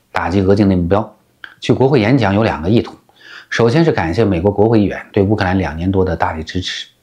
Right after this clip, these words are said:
其次就是啊，争取美国下一个财年能够给乌克兰呢更多的帮助。后者更重要啊，只要美国国会在新年到来之前把明年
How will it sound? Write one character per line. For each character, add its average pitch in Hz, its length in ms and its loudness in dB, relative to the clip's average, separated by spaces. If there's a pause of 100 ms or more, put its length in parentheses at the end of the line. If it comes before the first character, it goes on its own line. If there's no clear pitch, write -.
(460)
其 - 180 0
次 180 140 4
就 131 120 4
是 101 120 -4
啊， 87 60 -2
争 151 220 2
取 117 140 2
美 80 180 2
国 85 240 -4
下 160 220 0
一 113 60 0
个 117 40 2
财 104 220 -2
年 87 220 -2
能 104 120 2
够 98 380 0
给 85 240 -4
乌 107 100 0
克 98 120 -2
兰 82 160 -2
呢 85 120 -2
更 95 200 0
多 98 100 4
的 92 80 2
帮 104 220 0
助。 117 160 -8 (1120)
后 185 300 0
者 71 260 -6
更 120 180 0
重 92 120 -4
要 73 100 -6
啊， - 320 -8 (240)
只 - 80 0
要 147 80 2
美 117 140 0
国 110 120 2
国 104 160 0
会 117 240 0
在 101 420 -4
新 156 220 0
年 107 160 2
到 110 120 0
来 95 100 0
之 101 100 0
前 - 240 -8 (240)
把 90 120 0
明 107 180 4
年 87 260 -2